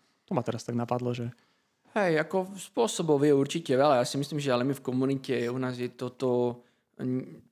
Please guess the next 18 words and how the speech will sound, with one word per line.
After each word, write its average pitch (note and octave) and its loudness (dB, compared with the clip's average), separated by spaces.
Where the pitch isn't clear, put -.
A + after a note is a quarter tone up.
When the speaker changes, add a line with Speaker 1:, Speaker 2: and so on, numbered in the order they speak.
Speaker 2:
nikto C#3+ 0
neobjavil C3+ 6
teplú C#3+ 0
vodu, B2+ 4
ako D3+ 2
Speaker 1:
Mhm. C3+ 0
Speaker 2:
sa C#3 -2
hovorí. C3 2
To B2 -6
je B2 2
skôr C3+ 0
ostať E3 0
byť, C3 -6
byť E3+ -2
alebo C#3 0
zostať C3+ -6
verný C3+ 2
tomu, C#3 0